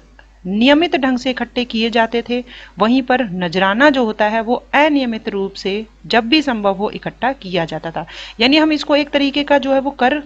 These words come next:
कह सकते हैं, लेकिन कर की क्या कंडीशन होती है? कर जो है वो नियमित ढंग से इकट्ठा किया जाता था,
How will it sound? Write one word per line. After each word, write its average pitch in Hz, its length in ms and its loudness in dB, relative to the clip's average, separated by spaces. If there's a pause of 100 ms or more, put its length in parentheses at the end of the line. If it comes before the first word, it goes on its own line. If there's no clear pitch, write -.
कह 214 180 0
सकते 185 280 -10
हैं, 170 220 -10 (220)
लेकिन 247 320 0
कर 269 240 2
की 285 180 0
क्या 277 180 0
कंडीशन 262 420 -2
होती 254 300 -4
है? 285 180 -4 (280)
कर 277 200 4
जो 262 140 -2
है 247 120 -2
वो 262 240 -2
नियमित 233 440 0
ढंग 220 200 -4
से 233 100 -4
इकट्ठा 220 360 -4
किया 175 260 -4
जाता 165 260 -6
था, 175 200 -14